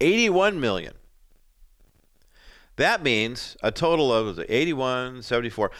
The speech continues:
hundred fifty-five million votes were cast. But according to the most accurate data,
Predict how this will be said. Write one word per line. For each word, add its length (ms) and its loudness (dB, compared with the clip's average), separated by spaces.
hundred 380 -2
fifty-five 680 0
million 400 0
votes 380 0
were 80 -4
cast. 540 -8
But 140 2
according 440 0
to 120 0
the 240 0
most 300 -2
accurate 460 0
data, 340 4